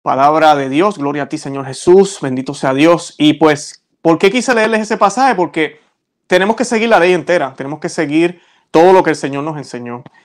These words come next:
Y hay cosas en las Sagradas Escrituras, hay dogmas declarados por la Iglesia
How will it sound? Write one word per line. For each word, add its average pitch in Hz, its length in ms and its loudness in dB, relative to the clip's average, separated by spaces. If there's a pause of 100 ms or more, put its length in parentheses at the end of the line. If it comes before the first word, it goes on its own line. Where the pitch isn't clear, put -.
(140)
Y 147 140 6
hay 175 220 4
cosas 220 480 2
en 190 220 0
las 175 280 4
Sagradas 156 340 0
Escrituras, 151 720 -6 (340)
hay 147 640 -2
dogmas 180 540 2
declarados 151 480 2
por 151 180 -2
la 156 80 0
Iglesia 156 600 -4